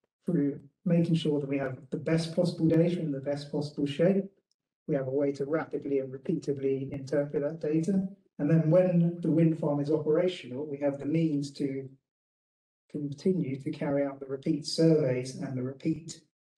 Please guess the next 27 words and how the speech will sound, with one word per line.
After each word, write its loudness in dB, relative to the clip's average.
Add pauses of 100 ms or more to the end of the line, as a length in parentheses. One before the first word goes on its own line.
(800)
interpretations 0 (300)
to -4
ensure -2
that -12
the -6
site -2
is -8
behaving -2 (360)
as -4
intended -4
over -4
its -10
entire -12
asset -8
life -6
cycle. -14 (920)
And 0
then 0
that 2
can -8
inform -4
future -4
decisions, -4
expansion, -2
repositioning, 2
or 2
even 2